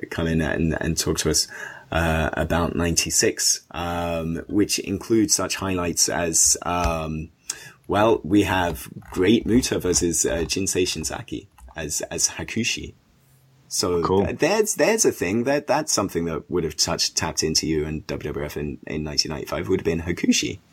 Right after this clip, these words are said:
Speaker 2: That's right. Yes, yes, yes. Yes, him and, uh, and Yokozuna, of course. That would be my, uh,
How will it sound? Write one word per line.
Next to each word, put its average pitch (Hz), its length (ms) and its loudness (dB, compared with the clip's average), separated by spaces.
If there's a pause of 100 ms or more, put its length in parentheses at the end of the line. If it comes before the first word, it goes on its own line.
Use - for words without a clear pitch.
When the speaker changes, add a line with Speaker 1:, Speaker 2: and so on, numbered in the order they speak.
Speaker 2:
That's 90 280 2
right. 90 260 4
Yes, 82 380 2
yes, - 460 -2
yes. - 320 -4 (480)
Yes, 76 300 2
him 147 320 0
and, 147 300 0
uh, 131 440 0
and 123 140 0
Yokozuna, 107 560 2
of 67 100 -6
course. 69 280 -2
That 87 160 2
would 85 120 2
be 85 120 2
my, 78 320 2
uh, 73 260 2